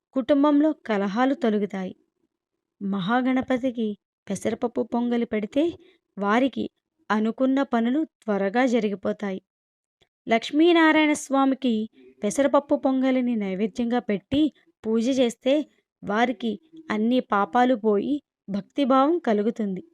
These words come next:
అనుకున్న పనులు త్వరగా నెరవేరుతాయి.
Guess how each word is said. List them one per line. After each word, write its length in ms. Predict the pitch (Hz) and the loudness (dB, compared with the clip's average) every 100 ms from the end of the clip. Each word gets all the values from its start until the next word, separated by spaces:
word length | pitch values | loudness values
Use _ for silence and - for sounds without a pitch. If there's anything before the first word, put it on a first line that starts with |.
| _ | _
అనుకున్న 440 | 214 233 302 285 294 | -8 -6 -2 0 0
పనులు 500 | 294 269 262 226 220 _ _ - | 0 0 0 -2 -4 _ _ -16
త్వరగా 600 | 190 190 196 202 277 302 - - | -6 -4 -2 -2 -2 -4 -12 -10
నెరవేరుతాయి. 840 | 202 202 214 247 247 240 202 185 | -6 -4 0 2 0 -2 -4 -6